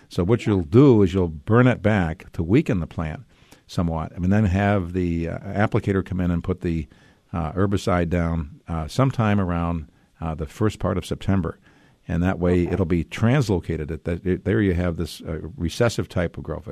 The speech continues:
Speaker 1: an assimilative type of growth, I should say, where you're not gonna be getting a lot of new vegetative growth, and you're gonna get that, that, that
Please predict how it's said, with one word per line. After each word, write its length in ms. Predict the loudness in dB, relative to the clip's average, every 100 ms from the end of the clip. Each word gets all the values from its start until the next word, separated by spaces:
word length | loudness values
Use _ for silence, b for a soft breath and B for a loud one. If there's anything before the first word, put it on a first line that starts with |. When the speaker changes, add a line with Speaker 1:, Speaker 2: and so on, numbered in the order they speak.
| -12 -12
Speaker 1:
an 220 | -6 -4
assimilative 580 | -2 2 2 2 0 -4
type 180 | -6 -6
of 80 |
growth, 220 | -6 -6 -6
I 80 |
should 180 | -6 -8
say, 260 | -4 -6 -6 B B B B B -2
where 160 | 2
you're 80 | 4
not 160 | 4 2
gonna 140 | 2
be 120 | 2
getting 180 | 2 2
a 40 | 2
lot 180 | 0
of 60 | 2
new 160 | 2 4
vegetative 460 | 2 2 0 0
growth, 200 | -2 -4
and 100 | -4
you're 60 | -6
gonna 120 | -4
get 140 | -6 -4
that, 200 | -4 -6 B B B -4
that, 200 | -4 -4 -14 -10
that 240 | -8 -8